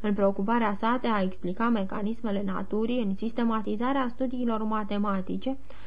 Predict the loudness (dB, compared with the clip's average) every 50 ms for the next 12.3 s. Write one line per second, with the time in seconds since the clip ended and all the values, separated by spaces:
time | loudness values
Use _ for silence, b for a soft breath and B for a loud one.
0 | B B 2 2 2 2 2 2 2 2 2 2 2 4 4 4 4 4 4 4
1 | 4 4 4 2 2 0 -2 -2 -2 -4 -4 -2 0 0 2 2 0 0 -2 -2
2 | -2 0 0 0 0 0 0 2 2 0 0 0 0 -2 -2 0 0 0 2 2
3 | 2 2 0 0 -2 -2 0 0 0 0 0 0 0 0 0 0 2 2 0 0
4 | -2 -2 -2 B B B B B B B 4 6 6 6 8 6 6 6 6 6
5 | 4 4 4 2 2 2 2 2 2 2 0 0 0 -2 -2 0 2 2 2 2
6 | 2 0 -2 -2 -2 -2 -2 -2 0 0 0 0 0 2 2 2 2 2 2 0
7 | 0 0 0 0 0 0 0 0 -2 -2 -2 0 0 0 0 0 0 0 0 0
8 | 0 0 -2 0 0 -2 -2 -2 -2 -2 0 -2 -2 -2 -2 -2 -2 0 0 2
9 | 2 2 0 0 0 0 0 0 0 0 0 0 0 0 0 0 0 0 0 0
10 | 0 0 0 -2 0 0 2 2 2 2 2 0 0 0 0 0 0 0 0 0
11 | 2 2 0 0 0 0 -2 -2 -2 -4 -4 -4 -2 -2 0 0 0 2 2 2
12 | 2 0 0 -2 -4 -6